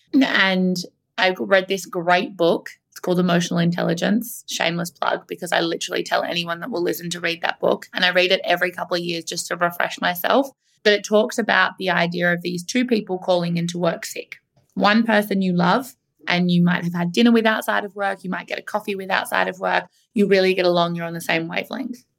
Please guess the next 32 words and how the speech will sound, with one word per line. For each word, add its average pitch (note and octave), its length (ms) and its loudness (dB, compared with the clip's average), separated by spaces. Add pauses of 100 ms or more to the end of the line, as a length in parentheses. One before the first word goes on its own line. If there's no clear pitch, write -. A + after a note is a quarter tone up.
(220)
The - 140 2
other G3 240 4
person F#3+ 640 2 (340)
you G3+ 80 -2
don't F#3+ 180 4
necessarily F#3 500 0
agree F3+ 280 0
with, F3 480 0
you F3 100 -12
don't F3 200 -2
think F#3 160 -12
that - 120 -10
they're - 120 2
great F3+ 240 -2
at - 100 -8
their F3 120 0
job, F3 420 0 (380)
you F3+ 80 -2
think F3+ 220 0
that - 120 -4
they're - 140 2
quite - 260 -4
lazy. - 500 -4 (500)
The F#3+ 100 2
reaction G#3 520 4
that B3 120 0
you G#3+ 100 0
have F#3 260 2
to G#3+ 80 -4
those F3+ 260 -4
two F#3 200 -6
situations F#3 640 -4